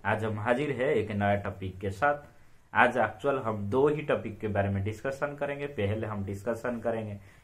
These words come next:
ए, surface plate के बारे में, उसके बाद marking up table या marking table के बारे में study करेंगे। आइए surface plate के बारे में study करते हैं। पहले समझेंगे surface plate किसको बोला जाता है। surface plate एक flat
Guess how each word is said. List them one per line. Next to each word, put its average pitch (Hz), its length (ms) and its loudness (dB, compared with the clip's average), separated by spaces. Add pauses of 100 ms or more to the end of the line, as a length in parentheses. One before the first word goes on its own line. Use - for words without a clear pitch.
(140)
ए, 101 360 0 (200)
surface 127 460 -2
plate 147 320 0
के 143 60 -14
बारे 143 180 6
में, 151 100 -6
उसके 127 300 -4
बाद 143 300 4
marking 127 460 0
up 123 200 -2
table 139 280 -4
या 123 240 0
marking 110 420 -4
table 98 220 -6
के 92 120 -6
बारे 92 200 -4
में 135 140 -8
study 90 300 -6
करेंगे। - 280 -12 (360)
आइए 160 420 2 (200)
surface - 460 0
plate 101 400 -4
के 107 60 -6
बारे 98 280 0
में 180 160 -10
study - 520 -4
करते - 300 -12
हैं। - 140 -18 (680)
पहले 123 380 0
समझेंगे 156 580 -4 (380)
surface 165 520 -4
plate 170 320 -2
किसको 135 300 -8
बोला 98 240 -2
जाता 82 220 -10
है। 92 100 -12 (360)
surface 170 500 -6
plate 165 320 -4
एक 147 260 -4
flat 131 540 4